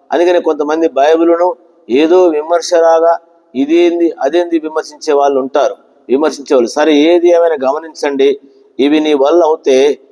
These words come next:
ఏం చేస్తాడంటే ఆయన, ఏం చేస్తాడు? సువర్ణ భూషణము, తర్వాత బట్టలు, ఇవన్నీ బాగా నీకు ఇస్తాను అని అంటే ఏం చెప్తున్నాడు చూడండి. దానియేలు గారి యొక్క విధానం చూడండి. గ-, గమనించండి, పదిహేడవ వచనం,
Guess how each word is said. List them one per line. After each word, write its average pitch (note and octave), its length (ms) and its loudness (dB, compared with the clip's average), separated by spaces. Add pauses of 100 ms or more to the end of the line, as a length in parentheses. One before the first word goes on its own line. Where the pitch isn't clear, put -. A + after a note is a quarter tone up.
(160)
ఏం D#3+ 240 0
చేస్తాడంటే E3+ 520 0
ఆయన, F3 320 0 (420)
ఏం C#3 120 0
చేస్తాడు? D3+ 300 0
సువర్ణ C3+ 520 0
భూషణము, C#3 800 -2 (320)
తర్వాత A#2+ 220 0
బట్టలు, B2 680 0
ఇవన్నీ D3 400 0
బాగా D#3 380 0
నీకు D3 260 -6
ఇస్తాను C#3+ 460 -6
అని C3+ 100 -4
అంటే B2+ 420 0 (340)
ఏం F3 360 2
చెప్తున్నాడు E3 500 -2
చూడండి. C3 400 0 (120)
దానియేలు D#3 500 0
గారి C3+ 240 2
యొక్క B2+ 200 -2
విధానం C3+ 540 -2 (100)
చూడండి. A#2+ 420 -2 (680)
గ-, B2+ 160 0
గమనించండి, D3 460 -2
పదిహేడవ E3 680 2
వచనం, F3 320 -6